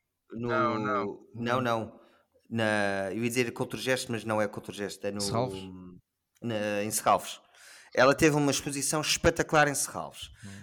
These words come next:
Speaker 1: Se tu seguires o Insta dela,
Speaker 2: Hum.
Speaker 1: tu vês que a Cindy, para aí há uns quatro ou cinco meses, virou tudo para A I.
Speaker 2: <laughs>
Speaker 1: Mas ela tá a fazer retratos dela em A I.
Speaker 2: Ok.
Speaker 1: Yeah.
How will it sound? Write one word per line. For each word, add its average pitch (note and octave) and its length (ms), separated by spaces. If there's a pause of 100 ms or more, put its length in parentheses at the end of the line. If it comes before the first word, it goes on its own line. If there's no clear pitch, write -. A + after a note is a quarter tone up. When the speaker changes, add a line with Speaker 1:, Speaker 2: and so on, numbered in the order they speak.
(140)
Speaker 1:
Se - 140
tu G#3+ 160
seguires E3 640
o A#2 400
Insta D3+ 380
dela, G#2 520 (200)
Speaker 2:
Hum. G#2+ 340
Speaker 1:
tu E3 120
vês F3+ 240
que F3+ 120
a - 20
Cindy, D#3+ 380
para C3 200
aí C3 120
há B2+ 60
uns B2+ 180
quatro C#3+ 280
ou B2 40
cinco B2+ 260
meses, C#3+ 200
virou E3+ 420
tudo F3 240
para F#3 320
A D3 120
I. D3+ 120 (420)
Speaker 2:
<laughs> - 520 (720)
Speaker 1:
Mas E3 220
ela F#3+ 240
tá E3+ 160
a - 20
fazer D#3+ 420
retratos F3 600
dela E3+ 520 (240)
em G#3+ 380
A F#3 220
I. E3+ 180 (720)
Speaker 2:
Ok. A2+ 580 (680)
Speaker 1:
Yeah. A#2 280